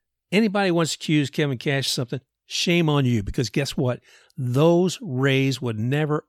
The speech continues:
ever, ever have made it all the way to the World Series without the management of Kevin Cash. You wanna call him out on one, one call? If you wanna give him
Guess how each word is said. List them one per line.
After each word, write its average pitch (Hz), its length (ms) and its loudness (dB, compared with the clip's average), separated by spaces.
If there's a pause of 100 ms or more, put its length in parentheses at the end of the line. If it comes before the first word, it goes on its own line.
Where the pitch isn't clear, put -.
(100)
ever, 147 360 0
ever 139 300 0
have 120 140 -2
made 127 200 2
it 120 120 -4 (240)
all 160 220 0
the 202 80 4
way 131 360 2 (360)
to - 80 -6
the 123 80 2
World 156 320 4
Series 127 440 0 (540)
without 147 680 -2 (200)
the 135 100 -2
management 135 680 -2
of 123 120 -18
Kevin 117 280 -4
Cash. 101 440 -8 (560)
You 156 140 -2
wanna 175 160 2
call 175 200 4
him 170 120 4
out 165 140 4
on 156 120 2
one, 165 260 2
one 156 340 2 (160)
call? 170 460 -2
If 117 140 -8
you 165 100 0
wanna 190 160 2
give 156 160 0
him 151 260 -2